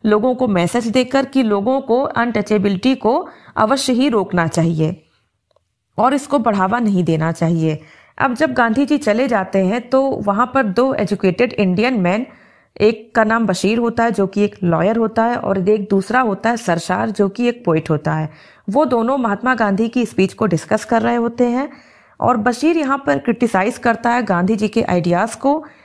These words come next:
जबकि सरशार, जो कि एक पोएट है, डिफेंड करता है गांधी जी के स्पीच को और गांधी जी को। But यहाँ पर भाका बहुत ज़्यादा ट्राई करता है उनकी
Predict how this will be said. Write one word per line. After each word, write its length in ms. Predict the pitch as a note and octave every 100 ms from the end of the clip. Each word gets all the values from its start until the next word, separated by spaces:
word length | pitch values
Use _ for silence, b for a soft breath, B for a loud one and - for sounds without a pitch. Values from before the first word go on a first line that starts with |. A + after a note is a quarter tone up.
| B G3+
जबकि 340 | G#3+ G#3+ C#4+
सरशार, 480 | C#4 G3+ F#3+ G#3 B3
जो 160 | G#3+
कि 160 | G3+ A3
एक 200 | A3 -
पोएट 300 | F3+ A#3+ C4
है, 80 | G#3
डिफेंड 320 | A#3 C4+ D4
करता 320 | D4 G3+ -
है 80 | -
गांधी 340 | A3 F3+ G3+ F#3
जी 100 | F3
के 200 | A#3+ A#3
स्पीच 340 | - D#3 -
को 200 | - F#3+
और 200 | - A#3+
गांधी 300 | G#3 F3 E3
जी 180 | C#3+ C#3+
को। 280 | D#3 D3+ B B B B B G3+
But 220 | B3+ C#4
यहाँ 220 | A#3 A#3+ A#3
पर 100 | C4
भाका 400 | G#3+ G3+ B3 C4+
बहुत 400 | G#3+ G3 C4 G#3+
ज़्यादा 280 | G#3+ B3
ट्राई 320 | B3+ G3+ G3 A#3
करता 360 | A#3 G3+ A3+
है 120 | A3
उनकी 680 | A#3 G#3 G3 B3 B3 - _